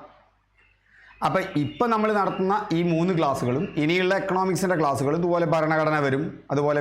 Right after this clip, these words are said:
ഫിസിക്സ്, കെമിസ്ട്രി, ബയോളജി ഇതൊക്കെ വരും. ക്ലാസ്സുകളൊക്കെ നമ്മുടെ ക്രാഷ് കോഴ്സിൻ്റെ ഭാഗമാണ്. ക്രാഷ് കോഴ്സിൽ നിങ്ങൾക്കൊരു ഡെയിലി പ്ലാൻ ഉണ്ടായിരിക്കും. അതിനനുസരിച്ച് വീഡിയോ ക്ലാസ്സുകൾ തരും. അതുകൂടാതെ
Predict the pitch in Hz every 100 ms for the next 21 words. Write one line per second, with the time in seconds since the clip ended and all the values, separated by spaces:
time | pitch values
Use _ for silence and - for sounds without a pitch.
0 | 143 135 139 - 147 135 139 135 - 156
1 | 139 135 139 147 156 170 175 196 113 -
2 | - _ _ 151 160 180 170 170 156 131
3 | 131 226 - - _ _ _ _ - 147
4 | 151 - 185 175 185 170 135 131 120 104
5 | 123 185 - _ _ _ _ _ _ _
6 | _ _ 156 160 160 190 160 180 170 165
7 | 165 143 139 143 156 151 131 139 131 110
8 | 104 127 170 - - - - - - -
9 | 139 151 151 143 156 165 139 131 135 151
10 | 151 151 139 131 131 131 131 - - -
11 | 107 110 165 - - - - - - -
12 | _ _ - 139 160 160 170 170 180